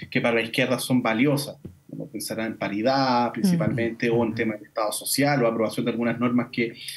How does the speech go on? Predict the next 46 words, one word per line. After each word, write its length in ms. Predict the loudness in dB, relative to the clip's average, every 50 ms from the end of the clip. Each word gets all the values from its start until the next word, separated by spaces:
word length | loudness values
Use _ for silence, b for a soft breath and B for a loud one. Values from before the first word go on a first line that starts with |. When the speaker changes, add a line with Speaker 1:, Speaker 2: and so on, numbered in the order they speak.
| B B B B
Speaker 1:
se 140 | -6 -4 -2
pudiesen 380 | 2 2 2 2 0 -2 -4 -6 _ _ _ _ _ _ -12 -8 -6
considerar 520 | -4 -4 -4 -2 -2 -2 0 0 -2 -2
que 120 | -2 -4 -4
desvirtúan 420 | -4 -4 -6 -8 -4 -2 0 0
el 60 | 0
Estado 280 | 0 0 0 0 0 0
social. 600 | -2 -2 -2 -2 -2 -2 0 0 0 0 -2 B B B B B _
O 300 | 0 2 2 4 4 4
ahora 280 | 4 4 4 4 4 4
último, 360 | 4 4 2 2 2 2 0
que 60 | 0
se 80 | -2 -4
está 160 | 0 0 2
debatiendo 440 | 2 2 2 2 0 0 0 0 0
el, 220 | 0 0 -2 -4 B B B B B B B
el 120 | -4 -2 0
redistritaje, 960 | 2 2 2 0 0 -2 -2 0 2 2 2 2 2 0 -2 -2 0 2
la 120 | 2 2 2
reducción 400 | 0 0 -2 -2 -2 -2 0 2
de 60 | 2
los 120 | 0 0
distritos, 640 | -2 -6 -8 -4 -2 -2 0 0 0 0 2 2 2
la 80 | 2 4
reducción 400 | 4 2 2 0 0 2 2 2
de 60 | 4
los, 140 | 2 0 -2 -6 -14 -10
de 140 | -6 -4
los 120 | -4 -4 0
cargos 240 | 0 0 2 2 0
de 60 | 0
representación, 640 | 0 -2 -4 -4 -6 -4 -4 -2 0 0 0 2
por 80 | 2 2
lo 60 | 2
menos 80 | 2 2
en 60 | 2
Cámara 240 | 2 2 2 2 2
de 80 | 2
Diputados, 460 | 0 -2 0 2 2 4 4 2 2
etcétera, 280 | 0 0 0 0 0 0 B B B B B B B B
que 80 | -6 0
son 120 | 0 2
elementos 320 | 2 2 0 0 -2 -4
que 140 | -2 -2 -4
son 200 | -2 -2 -2 -2
complejos, 420 | 0 0 2 2 2 2 0 -2